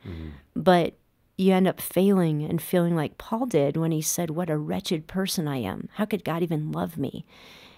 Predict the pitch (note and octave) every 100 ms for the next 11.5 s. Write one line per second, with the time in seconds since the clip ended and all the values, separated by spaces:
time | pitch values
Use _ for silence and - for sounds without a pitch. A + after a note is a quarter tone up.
0 | _ F#3+ G3 G3+ - A#3 C4 A#3+ G3+ -
1 | A#3+ B3 G3+ F3+ D#3+ D#3+ E3 G3 B3+ C4
2 | G3+ F#3+ F3+ E3+ E3+ - - E3 C#3+ G3
3 | E3 D3+ F#3+ A3 F#3 D3 D3+ - - -
4 | _ _ F#3+ C4+ D#4 D4 F#3+ E3+ E3+ D#3
5 | - A3 G3+ - _ - - _ F#3 F3+
6 | G3 - F#3+ F#3+ A3 C4+ C4 G3+ - F#3
7 | F3 - - G3 F3 F3+ E3+ D#3+ D#3 D3+
8 | D#3 - - E3 D3+ D#3 D#3 D3 A#2+ -
9 | - F3+ _ - - - _ - E3+ F#3
10 | A#3 B3 A3+ G3+ F#3+ - E3+ - - -
11 | - F3 D#3 D3+